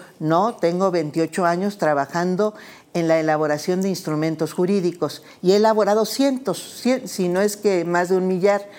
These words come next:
de iniciativas de ley, reglamentos, cir-, este, lineamientos, manuales que están vigentes, no especulo. Y es más, eh, eh, cuando fui diputada federal, eh, impulsé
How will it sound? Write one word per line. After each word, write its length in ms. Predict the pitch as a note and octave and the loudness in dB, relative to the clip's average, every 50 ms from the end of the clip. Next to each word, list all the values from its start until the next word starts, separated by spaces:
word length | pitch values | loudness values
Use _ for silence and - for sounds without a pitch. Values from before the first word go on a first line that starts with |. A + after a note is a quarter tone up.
| - - - - - - | -20 -20 -20 -20 -16 -8
de 220 | - D#3 E3 E3 | -2 0 2 2
iniciativas 840 | D#3+ E3 E3 D#3+ D3 - E3+ D3+ D3+ - F#3 F3+ E3+ F3+ F3 D#3+ | 2 0 -2 -2 -2 -2 -2 -2 -2 -2 0 0 0 0 0 0
de 180 | D#3+ D#3 D3 C#3+ | 0 0 0 0
ley, 360 | D3 D3+ D#3 E3+ F#3 G3 G3 | 0 0 0 2 2 2 0
reglamentos, 1120 | F3 E3+ E3 D3 C#3+ D#3 D3+ C#3+ C#3+ D#3 D#3+ E3 E3+ F3+ F#3+ G3 F#3 - - F#3 E3+ F3 - | 0 0 -2 -2 0 0 0 0 0 0 -2 -2 0 0 0 -2 -2 0 0 -2 0 0 -2
cir-, 220 | D#3+ C#3+ D3 - - - - - - - - - | -4 -4 -4 -6 -14 -18 -20 -20 -20 -20 -12 -6
este, 400 | - D3+ D3+ D3 - - - D#3+ | -2 -2 -2 -2 -2 -4 -2 -2
lineamientos, 1120 | D3+ D3+ D#3 D3+ D3+ D#3 D#3 D3+ D3 D3 D3+ D#3 E3 F3 F#3+ G3 G3 F#3+ - F3 E3 D3+ D#3 | 0 0 0 0 0 0 0 0 0 0 -2 -2 0 0 0 0 -2 -2 -2 -4 -4 -4 -4
manuales 840 | D#3 D3+ D3+ D3 D3+ D#3 D#3+ F3 G3 G3+ G3+ G3+ G3 F#3 E3 - - - - - - - - - - | -4 -4 -2 -2 -2 -2 0 0 2 2 2 0 0 -2 -4 -4 -8 -14 -16 -18 -18 -20 -20 -8 -2
que 80 | - F3+ | 0 0
están 340 | E3 - - G#3+ G#3 A3 A3+ | 0 2 2 2 2 4 4
vigentes, 680 | A3+ A#3+ A#3 - C#4 C#4 C4+ B3+ - F#3+ D#3+ D3+ - - | 2 0 2 2 2 2 2 0 -2 -2 -2 -2 -4 -4
no 420 | F3+ F3 E3+ E3+ E3+ E3 E3+ F3+ | -2 0 0 2 2 4 4 2
especulo. 640 | F#3+ F3 - - G#3 F#3+ G3 - A#3 A3 G#3+ F#3 - - - - - - - - - | 2 0 0 0 0 0 2 2 2 2 2 2 -2 -6 -10 -20 -20 -20 -20 -14 -4
Y 120 | - F3 E3+ | 0 2 2
es 200 | F3 F3 F3 - | 2 2 0 0
más, 400 | F#3+ F#3+ G3 G3+ G#3 G3 - - | 0 2 2 2 2 0 -2 -2
eh, 360 | D#3+ D#3 D#3 D3+ D3 D3 D3 - | 0 0 2 2 0 0 -2 -2
eh, 140 | D3+ D#3 - - | -4 -4 -2 0
cuando 260 | D#3 D#3 D3+ D#3 D3+ | 0 2 2 0 -2
fui 220 | - - F#3 F#3 | 0 0 0 2
diputada 480 | F3+ G3+ G3 - F3 - F3 F3+ F#3+ G3 | 2 0 -2 -2 -2 0 2 2 2 2
federal, 520 | - - G3+ G#3 G#3 G3 G3+ F#3+ F#3+ G3+ G3+ - - - - - - - - - - | 0 2 2 2 4 4 2 2 0 -2 -6 -12 -16 -18 -16 -16 -16 -14 -10 -4 0
eh, 320 | E3 E3 D#3+ E3 E3 E3 - - - - - - - - - | 2 2 4 2 2 0 -2 -6 -12 -14 -14 -16 -12 -6 -2
impulsé 920 | - G#3+ G3 G3 F3+ - G3+ G3+ G#3 F#3 - - - A#3 A#3 A#3+ A#3+ - | 0 0 2 0 0 2 2 2 2 2 0 2 2 4 4 4 2 -2